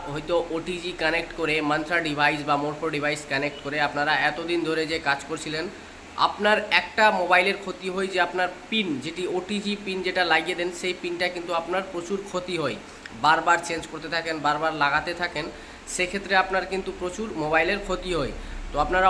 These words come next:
অনেক দিন ধরে যে ভাবছিলেন বা আমাদের কমেন্ট করছিলেন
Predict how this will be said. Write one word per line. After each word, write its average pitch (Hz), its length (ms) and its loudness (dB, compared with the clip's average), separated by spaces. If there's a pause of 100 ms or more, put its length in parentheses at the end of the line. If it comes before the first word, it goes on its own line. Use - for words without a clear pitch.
অনেক 185 160 2
দিন 202 200 0
ধরে 202 180 2
যে 196 140 0
ভাবছিলেন 185 560 -2 (100)
বা 156 100 4
আমাদের 170 320 0 (100)
কমেন্ট 175 380 0
করছিলেন 175 460 -2